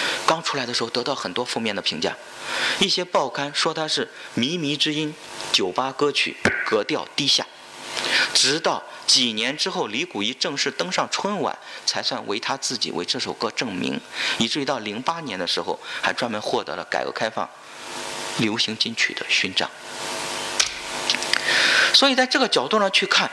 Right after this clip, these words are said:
十一届三中全会被称为我党历史的一个伟大转折，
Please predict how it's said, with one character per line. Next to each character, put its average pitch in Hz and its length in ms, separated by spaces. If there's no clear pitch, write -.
十 - 220
一 180 80
届 160 160
三 156 200
中 165 200
全 104 180
会 117 200
被 147 160
称 - 200
为 135 60
我 120 240
党 98 220
历 131 100
史 - 160
的 80 100
一 92 140
个 101 180
伟 82 140
大 139 200
转 - 300
折， 92 260